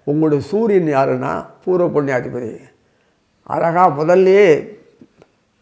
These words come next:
பங்குனி மாசத்துல, மாசி மாசத்துல அது போ-, மா-, டிரான்ஸ்ஃபர் ஆகி இது மின்னத்துக்கு போன உடனே சுக்கிரர் கூட இருப்பார்.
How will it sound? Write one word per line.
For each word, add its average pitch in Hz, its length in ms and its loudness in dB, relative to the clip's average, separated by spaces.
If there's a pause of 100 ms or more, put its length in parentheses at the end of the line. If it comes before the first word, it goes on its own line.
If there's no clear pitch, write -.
(240)
பங்குனி 190 360 0
மாசத்துல, 156 500 0
மாசி 170 340 -2
மாசத்துல 170 560 -2
அது 156 100 -4
போ-, 143 520 -4
மா-, 139 440 -2
டிரான்ஸ்ஃபர் 165 400 2
ஆகி 151 140 0
இது 175 120 4
மின்னத்துக்கு 156 580 0
போன 151 220 4
உடனே 156 240 0 (2250)
சுக்கிரர் 185 460 2
கூட 156 140 6
இருப்பார். 160 380 4